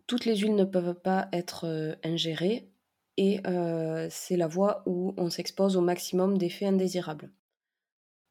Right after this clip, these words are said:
Par contre, dans certains cas, elle peut être très intéressante.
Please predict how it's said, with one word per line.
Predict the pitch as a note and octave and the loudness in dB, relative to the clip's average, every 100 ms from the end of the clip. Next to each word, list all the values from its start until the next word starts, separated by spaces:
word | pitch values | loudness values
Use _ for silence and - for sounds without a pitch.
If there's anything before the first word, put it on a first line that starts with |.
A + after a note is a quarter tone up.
| _ | _
Par | - D3+ | -6 -2
contre, | G3+ G#3 G3 - - | 0 0 -2 -6 -6
dans | E3 F#3+ G3+ | 0 2 2
certains | G3 F#3+ F3 | -2 -4 -4
cas, | E3 E3 F#3 - _ | -4 -4 -6 -12 _
elle | E3+ E3+ | -10 -2
peut | F3 | 0
être | F3+ - | 0 -2
très | F#3 - F#3 | -8 -4 -2
intéressante. | F3+ F3 F3 E3+ D#3 D3 | 0 -2 -4 -6 -8 -10